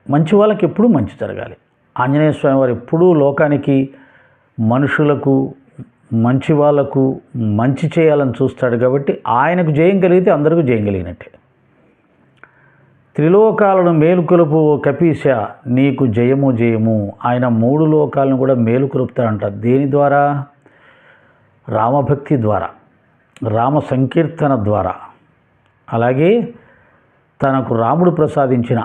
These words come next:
ఆత్మజ్ఞానం ద్వారా. ఆంజనేయ స్వామి వారిని ఆశ్రయించిన వారికి అజ్ఞానం నశిస్తుంది, భయం నశిస్తుంది. కనుక ఆయన రామభక్తి ద్వారా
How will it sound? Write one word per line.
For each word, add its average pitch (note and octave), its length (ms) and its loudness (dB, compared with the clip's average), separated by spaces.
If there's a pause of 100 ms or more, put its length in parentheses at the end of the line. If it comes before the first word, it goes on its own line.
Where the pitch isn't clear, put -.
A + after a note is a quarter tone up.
(120)
ఆత్మజ్ఞానం C3+ 920 0
ద్వారా. G2 320 -2 (600)
ఆంజనేయ D#3 320 2
స్వామి D3 300 -2
వారిని B2+ 320 0
ఆశ్రయించిన B2+ 580 -2
వారికి A#2+ 540 -2 (360)
అజ్ఞానం C#3+ 500 0
నశిస్తుంది, A#2 760 -2
భయం B2 460 -2
నశిస్తుంది. G#2 800 -4 (720)
కనుక C3+ 240 -2
ఆయన A#2+ 680 -2
రామభక్తి C3+ 960 -2
ద్వారా C3 420 -2